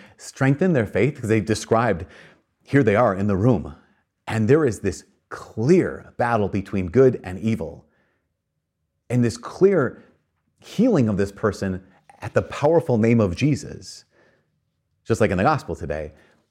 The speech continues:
But also, they've shared how honored and humbled they are to be a part of that healing ministry, which goes on right now. Again, this is kind of a side point, but it's important to know that the church makes a distinction between mental illness and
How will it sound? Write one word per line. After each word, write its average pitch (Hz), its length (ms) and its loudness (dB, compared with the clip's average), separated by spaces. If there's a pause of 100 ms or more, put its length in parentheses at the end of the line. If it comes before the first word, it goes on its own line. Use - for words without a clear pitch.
(120)
But 110 80 -2
also, 143 360 0
they've 127 280 -2
shared 98 280 0
how 90 400 -4 (120)
honored 117 320 0
and 85 120 -4
humbled 143 400 0
they 85 120 0
are 82 200 -2
to 104 100 -6
be 98 100 0
a 90 40 2
part 117 260 0
of 101 80 -2
that 87 180 -2
healing 85 300 -6
ministry, - 540 -12 (220)
which 143 140 0
goes 156 160 2
on 143 120 -2
right 107 120 0
now. 98 200 -2 (140)
Again, 104 240 0
this 87 140 -10
is 98 100 -4
kind 104 120 -4
of 87 60 -2
a 78 40 -6
side 107 280 -2
point, 82 180 -6
but - 340 -4 (920)
it's - 100 -6
important 151 360 -2
to 117 60 -2
know 98 280 0 (380)
that 98 160 0
the 101 80 -2
church 180 260 0
makes 123 220 -2
a 110 40 2
distinction 107 420 -2
between 95 480 -4 (240)
mental 107 340 0
illness 92 560 -2
and 85 420 -8